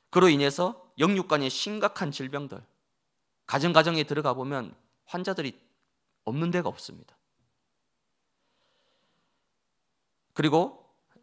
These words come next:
정신분열증, 귀신에게 시달리고, 가정에 가보니까 형이 자살을 했고 누가 자살을 했고, 정신문제 겪는 자들이,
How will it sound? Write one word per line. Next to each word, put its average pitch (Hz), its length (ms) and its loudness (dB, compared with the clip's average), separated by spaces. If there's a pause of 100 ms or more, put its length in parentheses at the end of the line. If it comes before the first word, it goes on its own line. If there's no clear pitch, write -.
정신분열증, 131 840 -6 (880)
귀신에게 143 440 2
시달리고, 131 680 -2 (340)
가정에 151 340 0
가보니까 131 500 -2
형이 160 300 -4
자살을 135 420 -4
했고 131 420 -12
누가 139 200 -2
자살을 131 440 -6
했고, 120 440 -12 (640)
정신문제 156 540 0
겪는 139 240 -4
자들이, 143 580 -4